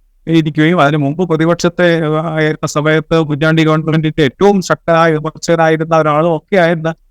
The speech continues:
ഒരു സീറ്റ് കിട്ടിയില്ല എന്നുള്ള ഒരൊറ്റ കാരണം കൊണ്ട് രാഖി രാമാനം മറി-, മറികടന്ന് പോയി എന്നുള്ളതൊരു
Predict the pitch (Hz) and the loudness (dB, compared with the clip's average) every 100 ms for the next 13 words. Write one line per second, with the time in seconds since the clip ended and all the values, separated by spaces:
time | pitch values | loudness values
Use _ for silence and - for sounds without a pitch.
0 | _ _ _ - 185 226 - 214 226 254 | _ _ _ -4 -2 -2 -2 -2 -2 -2
1 | 233 254 240 240 240 226 220 196 196 _ | -2 0 0 2 2 2 2 2 -2 _
2 | - 240 208 202 208 208 208 190 180 180 | -4 -2 0 0 0 0 0 0 2 0
3 | 180 208 190 196 196 202 180 165 170 185 | 0 0 0 2 0 0 0 0 0 -4
4 | - - 147 180 190 180 185 190 147 170 | -8 -4 0 2 2 0 0 -4 -2 0
5 | 202 202 180 180 196 202 208 220 | 0 0 0 0 0 0 0 -2